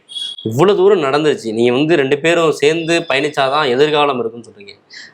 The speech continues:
But ஆனா இந்த பிரச்சனை எந்த அளவு தாக்கத்தை ஏற்படுத்தும் பாமகல? என்னென்ன பின் விளைவுகளை உருவாக்கும்?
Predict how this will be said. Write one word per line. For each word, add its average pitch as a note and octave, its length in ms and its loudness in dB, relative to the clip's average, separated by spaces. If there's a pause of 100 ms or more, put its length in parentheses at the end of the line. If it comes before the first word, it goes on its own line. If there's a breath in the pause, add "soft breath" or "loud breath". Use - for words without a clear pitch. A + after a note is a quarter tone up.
(180)
But F3+ 220 -2
ஆனா F3+ 200 -2
இந்த A3 440 -2
பிரச்சனை A3 520 0
எந்த G#3+ 260 0
அளவு G#3+ 260 2
தாக்கத்தை F3+ 460 0
ஏற்படுத்தும் A#2+ 400 -2
பாமகல? B2 420 0
என்னென்ன E3+ 300 0
பின் F#3+ 220 0
விளைவுகளை D3 340 2
உருவாக்கும்? G#2 360 -6